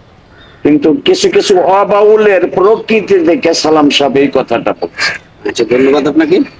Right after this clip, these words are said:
Speaker 2: এখানে আমি আরেকটা কথা একটু বলতে চাই, আপনার উস্তাদ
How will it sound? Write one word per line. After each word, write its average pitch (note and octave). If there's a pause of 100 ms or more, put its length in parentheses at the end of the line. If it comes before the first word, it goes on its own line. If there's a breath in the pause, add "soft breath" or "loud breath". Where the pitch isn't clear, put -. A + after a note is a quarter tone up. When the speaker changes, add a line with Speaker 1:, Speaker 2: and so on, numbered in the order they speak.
(500)
Speaker 2:
এখানে G3+
আমি G3
আরেকটা F#3+
কথা -
একটু F3
বলতে E3+
চাই, -
আপনার E3+
উস্তাদ E3